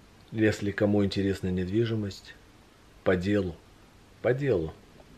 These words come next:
Приезжаем, смотрим, договариваемся. Хотите на расстоянии, как я, честно говоря, покупал свой дом, мне понравился дом,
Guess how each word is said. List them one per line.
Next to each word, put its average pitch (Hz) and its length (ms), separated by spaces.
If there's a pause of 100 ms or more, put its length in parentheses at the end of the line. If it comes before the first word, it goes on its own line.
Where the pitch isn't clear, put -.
(100)
Приезжаем, 113 680 (140)
смотрим, 110 640
договариваемся. 90 1080 (720)
Хотите 107 420
на 107 140
расстоянии, 104 840 (100)
как 104 240
я, 117 340
честно 101 360
говоря, 101 360
покупал 92 520
свой 90 260
дом, 95 380
мне 90 200
понравился 87 680
дом, 104 260